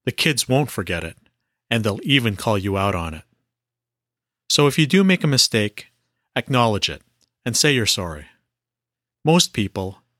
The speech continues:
even kids, can forgive you if you admit you're wrong. It demonstrates humility,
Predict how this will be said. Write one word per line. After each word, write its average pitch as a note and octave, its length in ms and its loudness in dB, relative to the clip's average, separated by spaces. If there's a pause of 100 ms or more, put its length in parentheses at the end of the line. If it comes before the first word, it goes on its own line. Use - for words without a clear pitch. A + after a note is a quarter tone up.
(220)
even D#3+ 300 2
kids, - 500 -4
can F#2 220 -4
forgive F2+ 360 -4
you D#2 220 -10 (640)
if - 160 -2
you A#2 80 4
admit G#2+ 400 0
you're A2+ 240 -2
wrong. F2 320 -2 (1120)
It B2+ 100 -6
demonstrates D3+ 600 2
humility, G2+ 640 -4